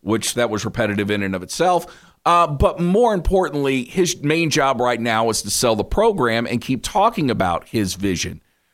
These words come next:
for the program. And the first thing about this article that really jumps out and catches your attention, or, or the stuff that maybe you didn't know about, is the fact that once Brent Venables jumped on campus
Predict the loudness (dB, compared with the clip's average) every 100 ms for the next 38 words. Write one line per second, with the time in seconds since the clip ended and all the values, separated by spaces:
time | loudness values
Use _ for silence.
0 | _ _ 0 0 0 0 -2 -2 -8 -12
1 | -14 -20 _ _ _ _ _ _ -6 0
2 | 2 2 -2 -4 -2 -2 -2 4 4 4
3 | 2 2 2 2 2 -2 2 2 2 0
4 | 0 0 2 2 2 2 2 2 2 2
5 | 2 2 -4 -2 0 0 0 0 0 0
6 | -2 0 -2 0 0 2 0 -2 2 2
7 | 2 0 0 0 -4 -4 -4 -2 -2 -2
8 | 0 2 2 2 2 0 -4 -20 _ -4
9 | -2 -2 0 0 0 0 2 2 0 -2
10 | -2 2 0 2 -2 -2 -8 -6 -2 -2
11 | 0 0 0 -2 -4 -2 -2 -2 -6 -6
12 | -10